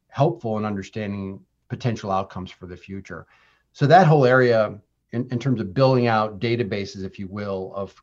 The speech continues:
of past performance, I think that's still vastly underutilized and vastly underdeveloped.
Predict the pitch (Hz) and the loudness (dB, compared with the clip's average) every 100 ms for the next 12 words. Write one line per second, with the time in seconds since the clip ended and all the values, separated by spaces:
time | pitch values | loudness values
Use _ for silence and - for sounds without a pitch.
0 | - 104 - - 107 - - 92 113 110 | -16 -16 -10 -6 -4 -6 -16 -10 -6 -4
1 | 98 90 - _ _ _ 113 143 - 170 | -4 -8 -16 _ _ _ -8 -4 2 2
2 | 180 - 113 98 90 - 107 98 - 101 | 2 -4 -6 -6 -8 -6 -4 -4 -6 -10
3 | 98 95 95 98 95 90 92 95 - 98 | -8 -8 -8 -8 -10 -10 -12 -16 -14 -12
4 | 95 101 98 101 92 101 87 92 95 92 | -8 -10 -10 -12 -10 -8 -8 -8 -8 -8
5 | 92 _ | -10 _